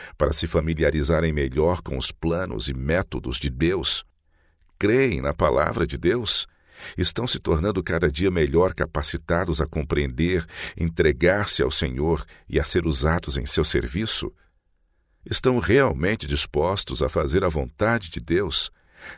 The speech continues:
Creem na Bíblia e a obedecem? Creem que estamos vivendo nos últimos dias da história desta terra? Seu coração ainda está sensível? Temos diante de nós uma grande obra.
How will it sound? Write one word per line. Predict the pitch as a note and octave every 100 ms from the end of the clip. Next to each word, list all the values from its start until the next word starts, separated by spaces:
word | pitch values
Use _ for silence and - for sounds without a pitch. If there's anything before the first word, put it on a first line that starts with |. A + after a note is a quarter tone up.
| - -
Creem | F#2+ G#2+ G#2 D#2
na | C2+
Bíblia | C#2 E2 A2 E2+ C2+ A1 A#1
e | C#2+
a | C#2+
obedecem? | C#2 C2+ - F2 A2 - - - _ _ _ _ _ _ _ -
Creem | A2 C3 B2 D2
que | A#1+ D2+
estamos | C#2+ G2 F#2 D#2+
vivendo | E2 C2+ F#2 F#2
nos | E2 D2
últimos | F2+ A2 E2+ E2 C#2
dias | C#2+ G2+ G#2+
da | D#2+
história | C#2+ - - F2 G#2+ C#2+
desta | - C#2 -
terra? | C#2 G2 B2+ - - _ _ _ _ _ _ _ - -
Seu | - A#2+
coração | - - - - C#3+ C3 C2+ G#1
ainda | F2+ B2 B1+
está | - -
sensível? | - C2 - - A#2+ F2 G1+ - _ _ _ _ _ _
Temos | E2+ F2+ F2 C#2+ B1+
diante | D2 D2+ -
de | C2+
nós | B1+ D2+ D#2+ C#2+
uma | D2
grande | C#2 D#2+ F#2 F#2 D2+ D2
obra. | D2 C2 - G1+